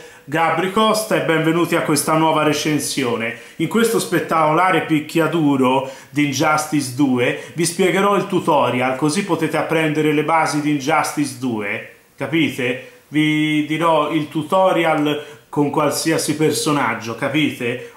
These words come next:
Ogni personaggio c'ha la sua fase da completare, capite? Se riuscirete a completare tutte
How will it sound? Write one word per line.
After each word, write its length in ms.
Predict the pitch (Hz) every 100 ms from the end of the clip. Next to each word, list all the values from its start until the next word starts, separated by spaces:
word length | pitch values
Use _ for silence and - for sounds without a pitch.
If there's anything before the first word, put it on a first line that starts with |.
| -
Ogni 280 | 190 190 165
personaggio 1120 | 170 160 170 165 139 123 117 135 139 - - _
c'ha 220 | - 160
la 160 | 160 151
sua 680 | - - - 165 156 139
fase 400 | 131 170 170 156
da 160 | 147 147
completare, 1000 | 156 139 151 143 135 107 104 107 117 - _ _ _ _ _ _ _ _ _
capite? 680 | - 123 165 123 117 117 -
Se 180 | - 160
riuscirete 540 | 160 160 - 175 196 185
a 80 |
completare 1080 | 131 160 139 151 147 165 170 156 147 - - -
tutte 440 | - 156 147 -